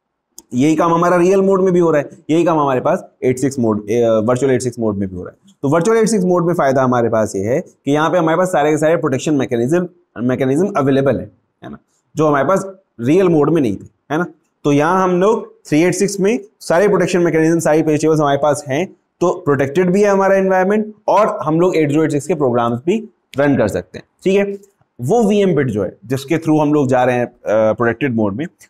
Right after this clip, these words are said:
वो हमारे हाथ में नहीं है, याद होगा तुम लोग को। वो normal user level का program तो वैसे भी उस-, उसको access नहीं कर सकता। Flags को change करना आसान बात नहीं है, है ना। Flags आसानी से change, मतलब flag register जो है उसकी values आसानी से change नहीं होती,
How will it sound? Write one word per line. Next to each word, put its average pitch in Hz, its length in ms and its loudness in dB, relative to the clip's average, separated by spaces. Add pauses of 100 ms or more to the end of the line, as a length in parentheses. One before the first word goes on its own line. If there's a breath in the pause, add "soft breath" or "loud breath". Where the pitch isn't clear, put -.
(100)
वो 165 80 0
हमारे 151 360 2
हाथ 151 260 0
में 165 100 0
नहीं 110 180 -2
है, 95 100 -12 (600)
याद 107 200 0
होगा 113 160 0
तुम 110 160 -4
लोग 107 180 -6
को। - 60 -18 (420)
वो 190 380 0
normal 165 480 2
user 165 220 2
level 185 260 2
का 185 80 2
program 175 320 0
तो 180 80 -2
वैसे 170 200 0
भी 175 100 0
उस-, 175 220 -6
उसको 156 220 -4
access 156 220 -6
नहीं 151 120 -2
कर 151 80 -2
सकता। 143 220 -4
Flags 156 380 -2
को 175 100 -2
change 170 280 -2
करना 165 340 -2 (180)
आसान 131 340 0
बात 123 200 0
नहीं 98 120 -8
है, 85 80 -14 (320)
है 147 40 -4
ना। 143 80 0
Flags 135 360 -2
आसानी 127 340 -2
से 135 80 -2
change, 127 160 -4
मतलब 127 160 0
flag 139 260 2
register 139 280 0
जो 123 100 -2
है - 280 -8 (140)
उसकी 135 240 -2
values 160 280 2
आसानी 143 240 -2
से 147 80 -4
change 139 240 -2
नहीं 117 120 -2
होती, 87 260 -12